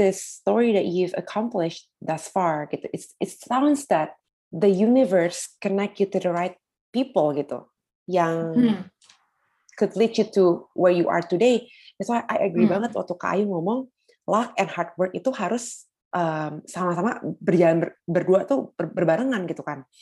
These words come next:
Speaker 1: Nggak bisa
Speaker 2: Hmm.
Speaker 1: only rely on luck, nggak bisa juga only rely on hard work. That part
Speaker 2: Hmm.
Speaker 1: I agree gitu. But, you
Speaker 2: Hmm.
Speaker 1: know, it, it sounds that we, we've been talking for the past thirty minutes. It sounds that your journey is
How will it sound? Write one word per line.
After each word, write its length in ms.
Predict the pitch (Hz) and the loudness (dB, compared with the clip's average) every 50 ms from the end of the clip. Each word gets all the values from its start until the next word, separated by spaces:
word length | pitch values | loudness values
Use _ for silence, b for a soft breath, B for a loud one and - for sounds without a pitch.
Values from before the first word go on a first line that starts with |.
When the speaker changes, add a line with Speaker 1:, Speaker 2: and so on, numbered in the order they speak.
| b b b _ | b b b _
Speaker 1:
Nggak 180 | 185 190 180 | 0 2 2
bisa 220 | 180 175 - 190 185 | 2 2 2 0 0
Speaker 2:
Hmm. 320 | 240 233 220 202 208 214 B B B B _ - | 2 2 0 0 -2 -6 B B B B _ 0
Speaker 1:
only 480 | 196 190 190 185 180 180 175 175 170 175 | 2 2 2 2 2 4 4 4 4 4
rely 240 | 180 175 165 165 - | 4 4 4 4 2
on 140 | - 160 156 156 202 | 0 -4 -6 -6 -6
luck, 160 | 254 262 - | -6 -6 -6
nggak 160 | - 202 180 | -4 -4 -4
bisa 140 | 151 - 170 | -4 -4 -4
juga 180 | - 175 220 247 - 247 - | -2 0 0 0 0 -2 -2
only 320 | 175 170 170 180 185 175 | -2 -2 -2 -2 -4 -4
rely 240 | 160 165 180 208 - | -4 -4 -4 -4 -4
on 160 | - 220 - | -6 -6 -6
hard 160 | - 240 233 - 202 | -8 -12 -10 -4 -2
work. 240 | 175 156 156 - _ _ _ _ _ _ _ _ _ _ _ 151 | -2 -2 -2 -4 _ _ _ _ _ _ _ _ _ _ _ -4
That 320 | 147 180 185 185 - - | -2 -2 -2 -2 -4 -4
part 160 | 226 269 269 | 0 0 2
Speaker 2:
Hmm. 160 | 240 220 - - | 2 2 0 0
Speaker 1:
I 160 | 165 165 180 | 0 0 0
agree 320 | 170 202 226 208 160 - | 2 2 2 2 2 2
gitu. 240 | - - - - - _ b b b b b b b b b b _ _ _ _ _ | -2 -6 -8 -12 -18 _ b b b b b b b b b b _ _ _ _ _
But, 240 | - 214 226 233 226 | 0 0 2 2 2
you 80 | - | 2
Speaker 2:
Hmm. 40 | 262 214 | 2 0
Speaker 1:
know, 80 | 190 175 175 - _ _ _ _ _ _ _ _ _ | -2 -4 -8 -12 _ _ _ _ _ _ _ _ _
it, 320 | - 254 247 247 - - | -2 -2 -2 -2 -8 -8
it 160 | - - 240 | -8 -8 -8
sounds 320 | - - 294 311 320 302 240 | -2 0 2 2 2 2 2
that 320 | 240 190 226 226 226 - - _ | 4 2 2 2 -2 -6 -16 _
we, 160 | - - - - - | 0 0 0 2 2
we've 160 | 220 190 202 | 2 4 2
been 80 | 226 | 0
talking 320 | 226 - 190 - 226 220 214 | 0 -2 -4 -2 -2 -2 -2
for 480 | - 170 160 156 156 147 - - _ _ _ _ - | 0 0 0 0 0 -2 -2 -6 _ _ _ _ -8
the 80 | 170 | -6
past 240 | - - 175 170 - | -6 -6 -8 -4 0
thirty 240 | 185 185 170 175 160 | 0 2 2 2 0
minutes. 240 | 180 190 185 175 180 - | 0 0 -2 -2 -4 -8
It 80 | 170 - | -8 -6
sounds 240 | - 233 247 269 254 | -4 -4 -4 -2 -2
that 160 | 220 - - | -2 -2 0
your 320 | 180 180 202 233 220 220 - 165 | 0 2 2 2 0 -2 -6 -12
journey 480 | 151 - - 165 156 156 170 190 208 - - | -10 -4 -4 -4 -2 -2 -4 -4 -4 -4 -4
is 320 | 165 - - - - - | -6 -6 -8 -14 -20 -20